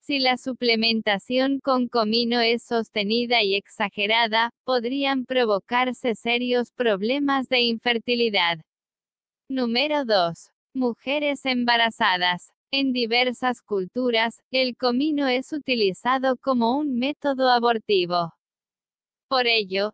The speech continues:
se recomienda limitar al máximo la ingesta diaria de comino en mujeres embarazadas,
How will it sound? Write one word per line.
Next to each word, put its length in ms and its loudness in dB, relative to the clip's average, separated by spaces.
se 200 -4
recomienda 840 0
limitar 560 0
al 200 0
máximo 680 0
la 160 2
ingesta 680 -2
diaria 580 0
de 140 0
comino 520 -2
en 220 0
mujeres 640 -2
embarazadas, 1040 0